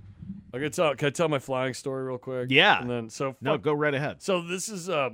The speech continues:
Speaker 2: After I told you it was gonna be a breeze.
Speaker 1: Well,
Speaker 2: <laughs>
Speaker 1: it's so hit or miss, right? 'Cause,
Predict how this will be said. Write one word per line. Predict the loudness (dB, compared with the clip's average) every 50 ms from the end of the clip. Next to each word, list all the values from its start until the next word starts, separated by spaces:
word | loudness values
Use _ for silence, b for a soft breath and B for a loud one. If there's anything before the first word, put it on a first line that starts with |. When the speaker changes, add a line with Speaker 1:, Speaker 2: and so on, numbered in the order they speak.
| -6 _ -6
Speaker 2:
After | -6 -4 -4 0 2 2
I | 2
told | 2 2 0 0 0 0
you | -2 -2
it | -2
was | -4 -4
gonna | -4 -4 -4 -2
be | -2 -4
a | -4
breeze. | -4 -4 -4 -4 -4 -4 -6 -8 -12 -14 -14 b b b b -6
Speaker 1:
Well, | 0 4 4 6 4 4 0 -4 -12 _
Speaker 2:
<laughs> | -16 -18 _ _ -20 -20 _ -20 _ _ _ _ _ _ _ _ _ _ _ _ _ _ _ _ _ _ _ _ _ _ _ -6
Speaker 1:
it's | -4 -4 0
so | 2 4 4 4
hit | 4 2
or | 2 0
miss, | -2 -4 -6 -6 -6 -4
right? | -4 -4 -4 -4
'Cause, | -6 -8 -8